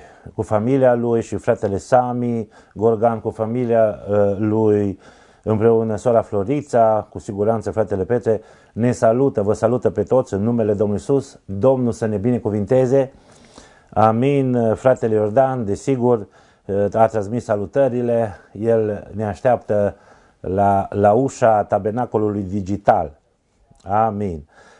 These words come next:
Fratele Romeo de la Filiaș a zis ca Domnul să ne binecuvinteze și familia fratelui Costel Nedesca, ne salută pe toți frații și surorile cu Psalmul nouăzeci și unu.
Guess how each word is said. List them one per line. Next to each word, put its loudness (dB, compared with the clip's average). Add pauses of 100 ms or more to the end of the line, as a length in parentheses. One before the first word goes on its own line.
Fratele 0
Romeo 0
de 0
la 2
Filiaș 0
a -4
zis -10
ca -6
Domnul -2
să -6
ne -4
binecuvinteze -2 (400)
și 0
familia 2
fratelui -4
Costel -4
Nedesca, 0 (200)
ne -2
salută 0
pe -6
toți -2
frații -2
și -6
surorile 0
cu -2
Psalmul 2
nouăzeci 0
și -10
unu. -6